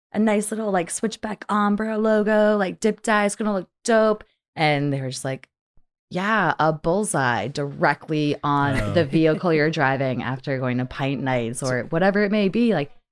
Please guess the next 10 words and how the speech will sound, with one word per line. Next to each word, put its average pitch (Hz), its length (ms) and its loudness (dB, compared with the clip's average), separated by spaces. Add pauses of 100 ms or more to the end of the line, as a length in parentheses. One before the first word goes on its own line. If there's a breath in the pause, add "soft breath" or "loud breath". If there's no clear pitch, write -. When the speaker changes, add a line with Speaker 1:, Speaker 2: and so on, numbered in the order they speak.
(240)
Speaker 1:
great. 165 240 -4
It'd 170 220 2
be 202 100 4
like 180 220 2
driving 151 340 2
the 147 140 2
L 139 120 2
L 131 120 2
Bean 127 320 0
boot 160 360 2